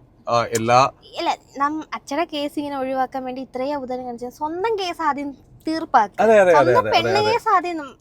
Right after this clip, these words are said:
Speaker 1: ആദ്യം
Speaker 2: ഒന്ന്
Speaker 1: പെണ്ണ് കേസ്
Speaker 2: ശരിയാക്കുക.
Speaker 1: തീർക്ക്,
Speaker 2: സ്വന്തം തീർക്കുക.
Speaker 1: ഡ്രഗ് കേസ് തീർക്ക്.
Speaker 2: എന്നിട്ട് മതി വല്ലോന്റെയും കാര്യത്തിൽ ഇങ്ങനെ തലയിടുന്നത്.
Speaker 1: <laughs>
Speaker 2: അധികം
Speaker 1: അല്ല,
Speaker 2: ആദ്യം സ്വന്തം
Speaker 1: നമുക്ക് ആർക്കും നിന്റെ ഔദാര്യം വേണ്ട കേട്ടോ ജിൻഡോ. എനിക്ക് നിന്റെ ഔദാര്യത്തിന്റെ ആവശ്യമില്ല. ഓക്കെ, ഞാൻ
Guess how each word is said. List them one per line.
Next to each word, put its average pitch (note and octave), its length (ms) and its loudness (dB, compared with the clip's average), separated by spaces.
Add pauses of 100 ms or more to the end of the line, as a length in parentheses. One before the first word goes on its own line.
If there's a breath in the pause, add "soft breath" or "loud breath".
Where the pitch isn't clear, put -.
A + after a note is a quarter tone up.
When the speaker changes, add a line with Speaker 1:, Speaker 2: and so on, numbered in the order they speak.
(140)
Speaker 1:
ആദ്യം E3 220 4
Speaker 2:
ഒന്ന് F3+ 100 4
Speaker 1:
പെണ്ണ് E3 220 4
കേസ് F#3+ 100 6
Speaker 2:
ശരിയാക്കുക. F3+ 180 0
Speaker 1:
തീർക്ക്, D3 220 2
Speaker 2:
സ്വന്തം - 200 4
തീർക്കുക. C#3+ 300 2
Speaker 1:
ഡ്രഗ് F#3+ 160 6
കേസ് F3 260 2
തീർക്ക്. C#3 240 -2
Speaker 2:
എന്നിട്ട് G#4 180 2
മതി G#4 200 2
വല്ലോന്റെയും E4 520 -2
കാര്യത്തിൽ B3+ 420 -4
ഇങ്ങനെ B3 220 -2 (280)
തലയിടുന്നത്. G#3+ 500 -2
Speaker 1:
<laughs> E3 460 0
Speaker 2:
അധികം D#4+ 280 -10 (640)
Speaker 1:
അല്ല, C#4 60 0
Speaker 2:
ആദ്യം F#4+ 240 4
സ്വന്തം G4+ 140 2
Speaker 1:
നമുക്ക് A#3 240 4
ആർക്കും A3 220 4
നിന്റെ G#3 180 4
ഔദാര്യം E3+ 300 4
വേണ്ട G#2+ 140 0
കേട്ടോ F#2 180 -4
ജിൻഡോ. F#2 180 -10 (160)
എനിക്ക് D#3+ 280 0
നിന്റെ A#3 180 6
ഔദാര്യത്തിന്റെ D#3 400 2
ആവശ്യമില്ല. F#2+ 340 -6 (320)
ഓക്കെ, C3+ 140 0 (440)
ഞാൻ C#3 100 -4